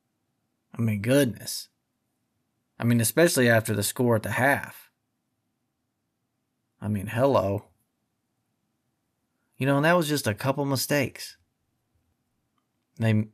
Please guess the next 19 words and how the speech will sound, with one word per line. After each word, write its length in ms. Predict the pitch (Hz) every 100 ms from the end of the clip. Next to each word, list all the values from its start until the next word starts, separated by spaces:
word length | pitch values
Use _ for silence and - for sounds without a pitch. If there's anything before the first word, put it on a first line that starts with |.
| -
they 200 | 175 113
messed 360 | 110 135 -
off 300 | 123 127 117
that 240 | - 101 -
three 240 | 127 127
points 720 | 117 - 110 104 - - - - _ _ _ _
right 220 | - 110
before 260 | 113 113 123
the 80 | 120
half. 500 | 127 101 98 110 - _ _ _ _ _ _ _ _ _ _ _ _ _ -
And 180 | 113 113
then 80 |
Mahomes 480 | 117 104 120 120 110
threw 120 | 127
that 180 | 113 101
screen 460 | - - 127 123 110
that 100 | 95
got 180 | 110 92
intercepted. 720 | 113 107 - 104 - 104